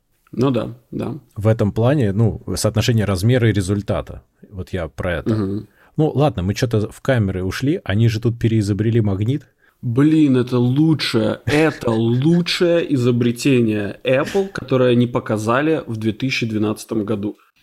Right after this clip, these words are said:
Speaker 1: Все вот эти нанометры, пятинанометровые процессоры, это просто фигня. Короче,
Speaker 2: Магниты.
Speaker 1: то, что ты можешь к магнитикам при-, присобачить к себе телефончик, э, не,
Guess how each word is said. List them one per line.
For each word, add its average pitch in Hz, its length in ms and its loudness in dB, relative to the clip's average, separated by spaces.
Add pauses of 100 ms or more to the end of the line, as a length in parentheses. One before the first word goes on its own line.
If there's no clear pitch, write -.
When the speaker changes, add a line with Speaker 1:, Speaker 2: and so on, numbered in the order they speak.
(120)
Speaker 1:
Все 143 240 2
вот 160 160 2
эти 139 200 2
нанометры, 139 1080 2
пятинанометровые 147 920 2
процессоры, 165 720 0
это 127 320 0
просто 151 720 2
фигня. 131 1080 2 (360)
Короче, 117 340 4 (100)
Speaker 2:
Магниты. 175 160 4
Speaker 1:
то, 107 60 4
что - 140 -6
ты 160 140 0
можешь 156 400 2
к - 100 -6
магнитикам 135 800 2
при-, 123 220 -2
присобачить 131 720 -2
к - 40 -18
себе 123 280 -2
телефончик, 135 760 0
э, 127 220 4
не, 110 340 2